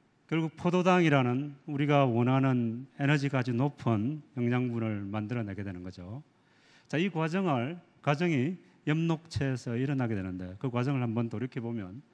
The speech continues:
보시는 것처럼 이 빛 에너지의 에너지를 이용하고 그리고 엽록체에 있는 효소의 힘을 받아서 실제 물의 수소 분-, 수소를, 원자를 떼어내게 됩니다. 물에서부터.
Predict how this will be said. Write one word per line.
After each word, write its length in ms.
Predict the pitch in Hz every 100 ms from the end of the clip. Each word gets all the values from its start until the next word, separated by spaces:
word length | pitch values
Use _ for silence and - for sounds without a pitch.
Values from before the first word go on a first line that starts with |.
| _ _ _ _ _ -
보시는 320 | 151 180 170
것처럼 460 | 160 156 139 131 - - _
이 80 | 175
빛 280 | - - 208 - -
에너지의 760 | 151 156 160 151 139 127 120 110 - - _ _ _ -
에너지를 460 | 139 165 143 117
이용하고 540 | 104 98 98 90 110 165 _ _ _
그리고 200 | - 131
엽록체에 720 | 160 175 170 - - 139 131 120
있는 340 | 117 123 127
효소의 440 | 123 131 160 147 123
힘을 280 | 131 117
받아서 640 | 113 117 110 104 92 101 139 _ _ _ _
실제 340 | - 151 139 151
물의 640 | 151 175 180 170 165 160 160 - _ -
수소 760 | - 185 202 185 175 165 151 -
분-, 240 | 180 175
수소를, 920 | 143 - 196 - 185 175 165 120 135
원자를 640 | 123 147 143 123 104 143 156 _ _ _ _
떼어내게 420 | 170 190 175 143
됩니다. 400 | 117 98 90 87 -
물에서부터. 600 | 113 113 104 90 - 73